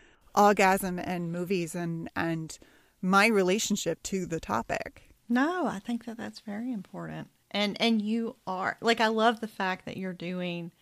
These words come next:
Speaker 2: visual analysis on a podcast about a television show now, even though you're sitting there
Speaker 1: <laughs>
Speaker 2: saying,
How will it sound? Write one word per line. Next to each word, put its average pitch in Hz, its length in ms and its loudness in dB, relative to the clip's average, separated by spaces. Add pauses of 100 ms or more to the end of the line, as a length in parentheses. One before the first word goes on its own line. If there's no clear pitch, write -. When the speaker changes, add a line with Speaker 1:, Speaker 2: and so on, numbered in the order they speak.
(280)
Speaker 2:
visual 190 380 0
analysis 175 880 -6
on 180 140 -2
a 156 40 -6
podcast 165 640 -6
about 170 200 -8
a 156 40 -12
television 165 420 -6
show 160 220 -10
now, 160 360 -14 (260)
even 214 220 2
though 196 60 4
you're 185 200 2
sitting 214 300 6
there 208 160 8
Speaker 1:
<laughs> 571 140 4
Speaker 2:
saying, 214 480 10